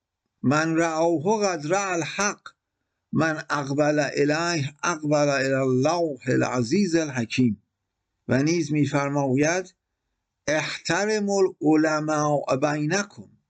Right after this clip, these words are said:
الذین یفعلون ما عملوا و یتبعون حدود الله و یحکمون بما حکم الله فی الکتاب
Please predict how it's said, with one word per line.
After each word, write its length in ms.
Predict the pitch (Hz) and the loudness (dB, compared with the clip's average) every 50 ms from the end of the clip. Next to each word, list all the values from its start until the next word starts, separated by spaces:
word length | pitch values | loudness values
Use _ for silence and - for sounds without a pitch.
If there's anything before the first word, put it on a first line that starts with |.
| _ | _
الذین 640 | - 151 156 151 156 151 147 131 143 151 156 156 156 | -2 0 2 2 0 0 -2 0 0 0 0 0 0
یفعلون 1300 | 156 151 151 156 151 151 143 - - _ - 135 143 151 151 170 196 220 214 196 190 180 175 165 165 - _ _ _ _ _ _ _ _ _ _ - | 2 2 4 4 2 2 -2 -6 -10 _ -4 -2 0 0 2 2 2 2 2 2 2 2 0 -2 -4 -6 _ _ _ _ _ _ _ _ _ _ -2
ما 440 | 127 139 151 156 156 156 151 139 143 | 0 0 2 2 0 0 0 0 0
عملوا 460 | 165 190 202 190 170 151 131 117 107 - - _ _ _ _ _ _ - | 0 0 0 0 0 0 0 -2 -4 -4 -8 _ _ _ _ _ _ -2
و 140 | 135 135 | 0 0
یتبعون 1000 | 139 139 139 131 - - - 143 139 131 139 143 - - 165 180 180 175 165 151 | 2 0 -2 -4 -8 -4 -2 -2 -2 0 0 -2 0 2 4 4 4 4 2 0
حدود 600 | 143 127 - - 135 143 131 139 135 131 123 120 | 0 -2 -2 0 0 0 2 2 2 2 2 2
الله 640 | 156 165 185 185 180 175 170 160 156 156 147 139 131 - - - _ _ _ _ _ _ _ _ _ | 2 2 2 2 2 2 2 0 0 0 0 -2 -4 -6 -10 -18 _ _ _ _ _ _ _ _ _
و 140 | - 127 135 | -2 0 0
یحکمون 960 | 139 135 127 - - - - - - 135 139 139 156 180 180 170 156 151 143 | 0 -2 -4 -6 -8 -12 -4 -2 0 0 2 2 2 2 2 2 2 0 0
بما 460 | 135 131 147 156 156 151 147 143 139 123 - - | 0 0 0 0 2 2 2 2 2 0 -2 -4
حکم 360 | - 127 127 - - 127 131 | -4 -4 -2 -2 0 0 0
الله 580 | 135 151 180 190 180 175 165 160 151 147 139 135 - - | 2 2 2 2 2 2 2 2 0 -2 -2 -6 -6 -4
فی 60 | - - | -2 -2
الکتاب 720 | 131 120 123 131 123 117 117 131 135 127 117 107 - - | -2 0 0 0 0 0 2 0 0 0 0 -2 -4 -8